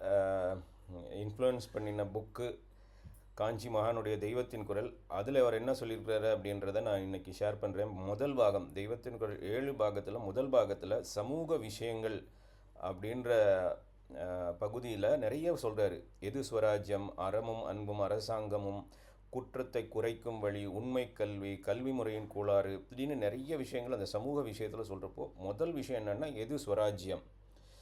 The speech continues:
So, அது எப்பயோ நம்மெல்லாம் பிறக்கிறதுக்கு முன்னாடியே சொன்ன விஷயத்தை பத்தி,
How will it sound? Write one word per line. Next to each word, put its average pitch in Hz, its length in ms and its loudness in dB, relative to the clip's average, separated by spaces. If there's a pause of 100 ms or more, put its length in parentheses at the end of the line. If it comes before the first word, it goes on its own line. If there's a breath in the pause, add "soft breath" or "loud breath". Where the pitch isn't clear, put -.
(180 soft breath)
So, - 220 -8 (160)
அது 85 220 -10
எப்பயோ 85 280 -12
நம்மெல்லாம் 110 520 2
பிறக்கிறதுக்கு 110 360 2
முன்னாடியே 110 340 0
சொன்ன 104 220 -2
விஷயத்தை 98 420 -4
பத்தி, 117 400 -8